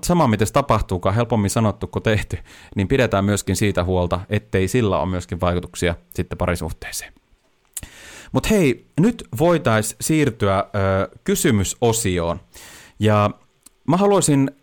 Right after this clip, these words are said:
kuulla nyt erilaisia, siis kommenttikysymysosia, erilaisia kommentteja, tota niin, niin, mitä teillä on valtakunnan politiikkaan tai yhteiskunnallisiin asioihin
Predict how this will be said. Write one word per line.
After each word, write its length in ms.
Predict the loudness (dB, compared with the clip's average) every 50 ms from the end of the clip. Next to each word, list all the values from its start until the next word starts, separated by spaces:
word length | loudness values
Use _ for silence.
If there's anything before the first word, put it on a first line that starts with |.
| -20 -10 -4
kuulla 600 | 0 2 2 4 4 4 4 4 4 2 2 2 0
nyt 320 | 0 0 0 -2 -6 -8 -2
erilaisia, 720 | 0 2 2 2 2 2 0 0 0 0 0 2 2 0 0 -4 -8 -12 _ -6
siis 200 | -4 -4 -2 -2
kommenttikysymysosia, 1000 | 0 0 0 2 0 0 -2 -4 -4 -2 -2 0 0 0 0 -2 -2 0 0 0
erilaisia 280 | 0 0 -2 -4 -4 -2
kommentteja, 720 | 0 0 0 2 2 0 0 -2 -2 -2 0 0 0 0 -2 -4 _
tota 260 | -8 -6 -4 -2 -2
niin, 180 | 0 0 0 0
niin, 220 | 0 0 -2 -2 -2
mitä 200 | -2 -2 -2 -2
teillä 360 | 0 0 0 2 2 2 2
on 220 | 0 0 -2 -2 -6 _ -8 -4
valtakunnan 520 | -2 -2 -2 -2 -4 -4 -2 -2 -2 0
politiikkaan 720 | 0 0 0 0 0 0 -2 -2 -2 -4 _ -4 -2 -2 0
tai 160 | 0 0 0
yhteiskunnallisiin 760 | 0 -2 -2 -2 -6 -8 -6 -6 -6 -4 -4 -2 -2 -2 -2
asioihin 640 | -2 -2 -2 -2 -2 0 0 0 0 0 -2 -4